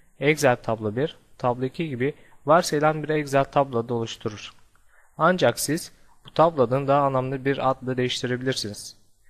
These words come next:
Ad oluşturmaya baktığımızda ad tanımlama ile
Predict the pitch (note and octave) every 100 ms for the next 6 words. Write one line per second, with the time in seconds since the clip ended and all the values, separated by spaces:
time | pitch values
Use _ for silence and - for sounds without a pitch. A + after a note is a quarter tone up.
0 | _ _ - D#3+ E3+ E3 - D3+ C#3+ B2+
1 | A#2 A#2 - G#2 G2+ A2 D3+ - _ _
2 | _ - - - C#3 E3 - C3+ B2 G#2+
3 | G#2 G#2 G2+ A#2